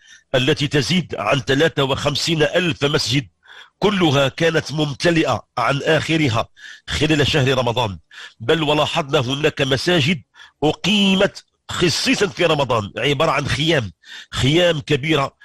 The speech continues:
أقيمت في ملاعب القرب، وأقيمت في الساحات الكبرى أقامها أهل الفضل وأهل الإحسان، يتجمع فيها الآلاف من المصلين. ورأينا النساء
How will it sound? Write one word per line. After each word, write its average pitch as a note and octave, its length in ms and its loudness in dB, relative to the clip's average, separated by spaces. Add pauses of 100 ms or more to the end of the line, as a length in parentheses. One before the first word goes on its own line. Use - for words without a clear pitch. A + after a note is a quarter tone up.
(220)
أقيمت D#3 480 0
في C3+ 240 0
ملاعب C3 600 0
القرب، B2 460 -2 (400)
وأقيمت C3+ 760 0
في - 80 -6
الساحات - 460 0
الكبرى C3+ 460 -2 (380)
أقامها C#3+ 560 0
أهل B2+ 180 0
الفضل C3+ 540 -2
وأهل B2+ 300 0
الإحسان، B2+ 540 0 (480)
يتجمع C#3+ 580 0
فيها D3 280 0
الآلاف D#3+ 800 0 (180)
من D3 240 -4
المصلين. C3+ 920 0 (520)
ورأينا C3 1080 0
النساء C#3 540 0